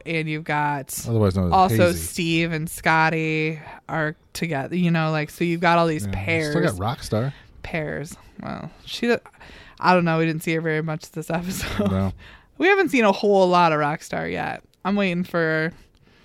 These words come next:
Speaker 1: you know.
Speaker 2: You waiting for some shit to go down
Speaker 1: I'm
Speaker 2: with
Speaker 1: waiting
Speaker 2: Rockstar?
Speaker 1: for some,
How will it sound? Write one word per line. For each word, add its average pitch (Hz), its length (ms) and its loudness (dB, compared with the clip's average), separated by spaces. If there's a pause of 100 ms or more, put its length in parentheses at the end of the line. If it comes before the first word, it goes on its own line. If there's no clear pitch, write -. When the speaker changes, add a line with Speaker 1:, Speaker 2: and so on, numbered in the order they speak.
(600)
Speaker 1:
you 175 160 -4
know. 139 260 -6
Speaker 2:
You 117 100 0
waiting 110 180 2
for 104 140 2
some 98 200 -4
shit 104 200 0
to 107 80 -4
go 107 100 2
down 104 140 2
Speaker 1:
I'm 240 180 8
Speaker 2:
with 240 80 8
Speaker 1:
waiting 214 280 10
Speaker 2:
Rockstar? 208 180 4
Speaker 1:
for 208 40 2
some, 180 460 0